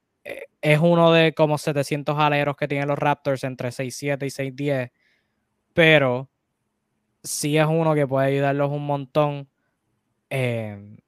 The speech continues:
no creo que tenga los minutos para empezar la temporada, pero si los obtiene por alguna lesión o algo a mediados de, creo que puede quedarse con el rol. Genuinamente creo que puede quedarse con el rol. Eh, so, ese yo lo veo como que con un gran potencial de,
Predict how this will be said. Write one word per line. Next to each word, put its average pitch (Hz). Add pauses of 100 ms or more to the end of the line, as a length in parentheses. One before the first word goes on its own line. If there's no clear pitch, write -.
(120)
no 147
creo 165
que 165
tenga 160
los 160
minutos 156
para 147
empezar 151
la 147
temporada, 156 (320)
pero 135
si 131
los 127
obtiene 147
por 147
alguna 151
lesión 151
o 147
algo 151
a 147
mediados 143
de, 165 (380)
creo 143
que 143
puede 147
quedarse 131
con 127
el 117
rol. 107 (240)
Genuinamente 135
creo 120
que 120
puede 120
quedarse 117
con 120
el 113
rol. 107 (420)
Eh, 113
so, 113 (120)
ese 139
yo 151
lo 151
veo 147
como 143
que 131
con 127
un 127
gran 131
potencial 131
de, 120